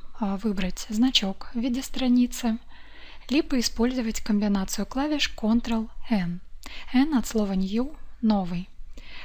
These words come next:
Control-N — это ещё одно универсальное сочетание клавиш, которое работает не только в Inkscape. С помощью него мы можем создавать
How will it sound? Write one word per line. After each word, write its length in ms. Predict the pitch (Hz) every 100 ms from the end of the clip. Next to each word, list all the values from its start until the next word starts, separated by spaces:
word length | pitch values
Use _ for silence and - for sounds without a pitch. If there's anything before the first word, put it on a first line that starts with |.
| -
Control-N — 580 | - 269 - 254 339 302
это 160 | 262 240
ещё 300 | 233 - 240
одно 200 | 202 190
универсальное 680 | 190 202 - 220 202 190
сочетание 600 | 190 - - - 214 196
клавиш, 640 | 196 240 285 277 220 - -
которое 360 | 214 - 214 190
работает 720 | 196 202 262 - 208 - -
не 80 | 196
только 320 | 226 214 -
в 60 | 202
Inkscape. 560 | 202 - - 180 170 - - - -
С 60 |
помощью 460 | - 233 226 - 214
него 220 | 220 302
мы 120 | 311
можем 300 | 220 208 208
создавать 680 | - 196 196 196 277 -